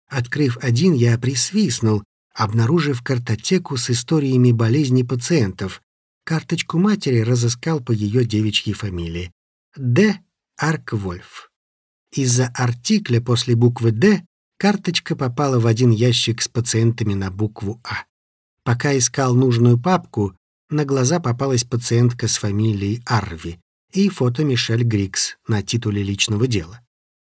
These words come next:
Если бы перед этим я не рассматривал семейное фото Гриксов, то не зацепился бы взглядом о знакомое лицо. Лина, как две капли, была похожа на молоденькую Мишель Арви — чистокровную аристократку из клана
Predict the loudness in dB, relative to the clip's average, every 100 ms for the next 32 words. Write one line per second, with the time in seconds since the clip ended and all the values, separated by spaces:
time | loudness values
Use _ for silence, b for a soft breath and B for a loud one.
0 | _ _ 4 4 4 4 4 4 4 6
1 | 4 4 2 2 2 0 0 2 2 0
2 | -2 -2 0 4 4 2 0 -2 -6 -4
3 | -4 2 2 2 0 0 -4 -14 _ _
4 | _ _ -2 2 4 6 4 2 0 4
5 | 4 4 4 2 4 4 4 2 0 -2
6 | -2 0 2 4 2 -2 -2 -4 -4 -12
7 | _ _ _ 2 6 6 4 0 -2 0
8 | 0 2 0 0 -2 -2 -2 -2 -2 -2
9 | -6 0 0 4 4 4 4 2 2 2
10 | 0 0 0 0 0 -2 -2 -2 -2 -2
11 | -4 -8 -10 _ _ _ -4 -4 -6 -8
12 | -4 -2 4 4 2 0 0 0 -4 -2
13 | -2 -2 -6 -4 -2 -2 0 0 2 2
14 | 0